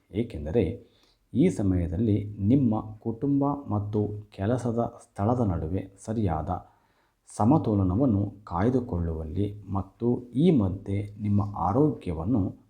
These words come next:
ಕಾಪಾಡಿಕೊಳ್ಳುವಲ್ಲಿ ನೀವು ಯಶಸ್ವಿಯಾಗುತ್ತೀರಿ. ಚಂದ್ರನ ರಾಶಿಗೆ ಸಂಬಂಧಿಸಿದಂತೆ ಶನಿಯು ಒಂಬತ್ತನೇ ಮನೆಯಲ್ಲಿರುವುದರಿಂದ ಈ ವಾರ ನೀವು ವ್ಯವಹಾರದಲ್ಲಿ ಉತ್ತಮ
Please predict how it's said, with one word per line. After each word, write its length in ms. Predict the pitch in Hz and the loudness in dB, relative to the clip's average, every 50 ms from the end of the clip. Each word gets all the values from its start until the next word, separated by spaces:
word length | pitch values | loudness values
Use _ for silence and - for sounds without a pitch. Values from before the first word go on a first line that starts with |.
| _ _ _ | _ _ _
ಕಾಪಾಡಿಕೊಳ್ಳುವಲ್ಲಿ 1120 | - 95 101 117 - 135 139 143 147 151 147 - - 101 95 92 87 80 87 107 127 110 95 107 123 - - - _ _ _ _ _ _ - | -6 -4 -4 -2 -2 -2 0 0 0 0 -2 -2 -2 0 0 0 0 0 0 0 2 2 0 0 -2 -4 -10 -18 _ _ _ _ _ _ -2
ನೀವು 360 | 95 101 143 165 139 110 113 120 104 - - - | 2 4 6 6 6 4 2 0 -4 -8 -10 -8
ಯಶಸ್ವಿಯಾಗುತ್ತೀರಿ. 1300 | 92 - - - - 135 - - - - 139 110 92 87 85 85 90 85 - _ _ 143 127 95 - - - - _ _ _ _ _ _ _ _ _ _ _ _ _ _ _ _ _ _ _ _ _ _ _ _ _ _ - | -6 -6 -6 -6 -10 -10 -10 -10 -6 -4 -2 0 0 0 0 -2 -4 -6 -8 _ _ 0 0 0 0 -2 -8 -14 _ _ _ _ _ _ _ _ _ _ _ _ _ _ _ _ _ _ _ _ _ _ _ _ _ _ -2
ಚಂದ್ರನ 420 | 160 180 180 170 160 160 156 143 | 0 2 4 4 4 4 4 4
ರಾಶಿಗೆ 500 | - 117 110 110 107 - 110 107 107 104 101 104 - - - - | 4 2 0 0 0 -4 -4 -2 -2 -2 -2 -2 -6 -12 -16 -20
ಸಂಬಂಧಿಸಿದಂತೆ 880 | - - 90 90 87 87 85 78 76 - - 69 69 69 - - 127 120 - - - - _ _ - - | -14 -6 -4 -2 0 0 -2 -4 -6 -8 -12 -12 -12 -10 -8 -6 -4 -4 -4 -6 -12 -20 _ _ -18 -16
ಶನಿಯು 440 | - - 143 165 156 120 117 123 - - - - | -6 -2 0 2 4 4 4 2 2 0 -6 -6
ಒಂಬತ್ತನೇ 680 | 101 98 104 113 127 143 143 143 143 - 135 139 139 143 143 - - - | -2 0 2 4 4 2 2 0 -2 -2 0 2 2 2 0 -4 -8 -6
ಮನೆಯಲ್ಲಿರುವುದರಿಂದ 1120 | 104 98 98 104 117 120 113 92 87 90 87 92 90 107 104 101 90 80 82 80 82 92 127 117 101 - 104 104 - - - | -4 -2 0 2 4 4 4 4 2 0 -2 0 0 0 0 0 -2 -4 -4 -6 -4 -2 -2 -2 -2 -4 -6 -12 -14 -6 -2
ಈ 100 | 151 170 147 | 0 0 0
ವಾರ 320 | 107 87 85 82 82 87 98 104 104 104 104 104 | 2 0 0 0 0 0 -2 -2 -4 -6 -6 -2
ನೀವು 300 | 107 117 123 110 98 104 - - | 2 4 4 4 4 2 -2 -4
ವ್ಯವಹಾರದಲ್ಲಿ 920 | - 98 92 92 117 131 - 123 117 113 - 95 85 95 80 90 123 117 95 - - - - - _ _ _ _ _ _ _ - | -2 -2 0 2 2 0 0 0 -2 -2 -2 -2 -4 -4 -2 0 0 0 0 0 -2 -6 -12 -18 _ _ _ _ _ _ _ -2
ಉತ್ತಮ 440 | 139 - - - - 123 120 117 | -2 -2 -2 -4 -2 0 0 2